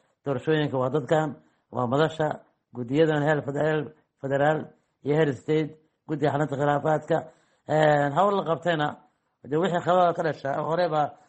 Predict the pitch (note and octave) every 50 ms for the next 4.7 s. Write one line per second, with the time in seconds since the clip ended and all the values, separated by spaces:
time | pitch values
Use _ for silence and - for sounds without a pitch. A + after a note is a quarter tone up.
0 | _ _ - C#3 D3+ E3 E3+ E3 D#3 D#3 C#3+ C#3 C#3 C3+ C3+ A#2+ B2+ C3 C#3+ D#3
1 | E3+ E3+ E3 - - - _ - F3 E3 - C#3+ A2+ C#3 C#3+ D#3+ E3 D#3 - -
2 | - _ _ _ _ - C3 C3 D3 E3+ E3 - D#3+ D#3+ D#3+ D#3+ E3 E3 E3 -
3 | - - _ _ _ _ _ - F3+ F3+ E3 F3+ D3+ F#3+ G3 F#3+ F#3+ F#3 E3+ -
4 | E3 E3 F3+ F3+ E3+ D3+ D3 C#3 - D3+ D#3+ F3 F3+ F3+